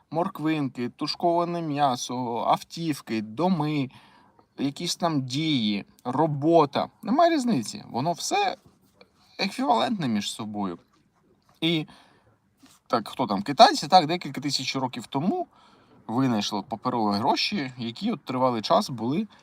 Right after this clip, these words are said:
е, дуже зручним, е, засобом обміну між людьми ресурсами, так? Тобто, ну, дійсно, достатньо зручно перераховувати еквівалент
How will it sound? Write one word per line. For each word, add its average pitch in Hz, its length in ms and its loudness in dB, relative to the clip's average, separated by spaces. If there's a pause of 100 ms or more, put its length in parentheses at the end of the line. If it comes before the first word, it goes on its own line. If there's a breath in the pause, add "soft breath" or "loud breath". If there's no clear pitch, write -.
(640 soft breath)
е, 113 280 -2
дуже 151 360 0
зручним, 131 680 0
е, 107 180 2 (680 loud breath)
засобом 110 960 6
обміну 98 440 4
між 95 240 2
людьми 123 420 4 (420 loud breath)
ресурсами, - 760 -4
так? 113 280 4
Тобто, - 520 -8 (420)
ну, 107 300 -4 (120)
дійсно, 127 360 -6 (200)
достатньо 107 440 -6
зручно 120 420 -6 (500 loud breath)
перераховувати 113 760 0
еквівалент 107 880 -2